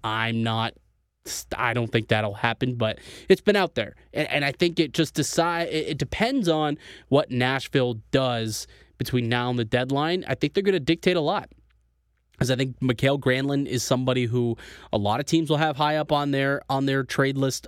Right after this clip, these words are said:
board, on their trade bait board. I know that Toronto, it, it's been talked about for a while now, how he's kind of their, their number one target. And if they decide that they're gonna make a push for the playoffs, well, that takes him off the board.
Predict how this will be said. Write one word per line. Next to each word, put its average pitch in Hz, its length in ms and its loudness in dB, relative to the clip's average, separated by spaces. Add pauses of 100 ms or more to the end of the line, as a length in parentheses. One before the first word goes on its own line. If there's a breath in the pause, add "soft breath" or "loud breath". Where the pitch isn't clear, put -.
(120)
board, 127 520 0
on 120 120 0
their 120 120 0
trade 127 380 -2
bait 131 280 0
board. 135 360 0 (320 loud breath)
I 110 80 0
know 123 100 2
that 139 160 0
Toronto, 135 720 0
it, 127 180 -4
it's 127 220 -6
been 143 160 4
talked 135 300 -2
about 143 200 2
for 143 120 2
a 143 40 2
while 143 280 2
now, 117 200 -2
how 123 240 0
he's 165 320 -4
kind 202 320 0
of 170 120 -2
their, 170 340 0
their 151 260 0
number 156 320 2
one 147 300 0
target. 143 480 -2 (360 loud breath)
And 120 160 0
if 113 140 -4
they 135 220 2
decide 139 480 0
that 120 120 -4
they're 120 140 2
gonna 131 160 0
make 127 180 -2
a 117 60 2
push - 360 -2
for 147 100 -2
the 123 80 0
playoffs, 156 520 0 (320 loud breath)
well, 117 120 2
that 123 180 0
takes 131 220 0
him 143 200 2
off 139 200 -2
the 131 80 0
board. 180 400 0